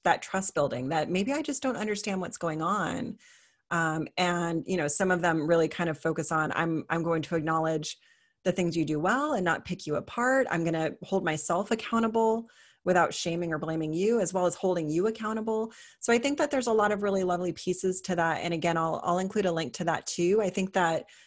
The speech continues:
that what you shared today, um, and what Brene has, um, could really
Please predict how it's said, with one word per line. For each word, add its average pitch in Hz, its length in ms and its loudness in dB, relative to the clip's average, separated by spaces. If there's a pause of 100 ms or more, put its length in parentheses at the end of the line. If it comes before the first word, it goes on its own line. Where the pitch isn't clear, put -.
(140)
that 190 160 4
what 180 160 2
you 185 200 0
shared 180 280 -2
today, 165 560 0
um, 156 340 -4
and 165 120 -2
what 165 140 -2
Brene 165 300 -2
has, 160 480 -4 (340)
um, 156 440 -2
could - 180 -2
really 196 420 2